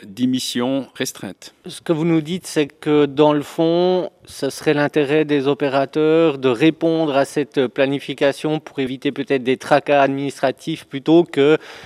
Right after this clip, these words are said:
Speaker 2: euh, de vouloir absolument, euh, poser une antenne dans un secteur où, euh, la commune ne le souhaiterait pas.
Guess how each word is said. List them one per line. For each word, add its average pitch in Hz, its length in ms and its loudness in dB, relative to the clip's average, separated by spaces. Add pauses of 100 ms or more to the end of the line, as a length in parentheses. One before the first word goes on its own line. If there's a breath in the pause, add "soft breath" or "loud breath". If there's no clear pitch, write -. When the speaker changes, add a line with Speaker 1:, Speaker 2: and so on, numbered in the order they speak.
(200 loud breath)
Speaker 2:
euh, 127 140 0
de 127 140 0
vouloir 156 360 4
absolument, 151 760 2
euh, 131 140 2 (280)
poser 143 300 2
une 143 100 2
antenne 139 320 0
dans 131 160 -2
un 123 80 0
secteur 143 760 0
où, 135 260 0
euh, 117 420 0
la 120 320 -2
commune 131 300 -4
ne 131 80 -6
le 120 80 -6
souhaiterait 131 340 -10
pas. 113 220 -14